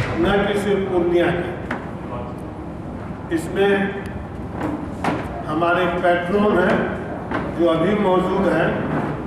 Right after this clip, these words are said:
वो डॉक्टर एसपी सिंह सीनियर साहब हैं।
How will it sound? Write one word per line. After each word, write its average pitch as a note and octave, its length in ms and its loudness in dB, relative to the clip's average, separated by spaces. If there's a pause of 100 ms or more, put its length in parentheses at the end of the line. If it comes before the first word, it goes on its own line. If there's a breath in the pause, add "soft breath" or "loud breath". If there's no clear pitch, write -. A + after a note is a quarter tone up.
(500)
वो E3 180 4
डॉक्टर F3 840 2
एसपी F#3+ 440 4
सिंह F#3+ 400 2
सीनियर F#3 480 4
साहब F3+ 400 4
हैं। F3+ 420 0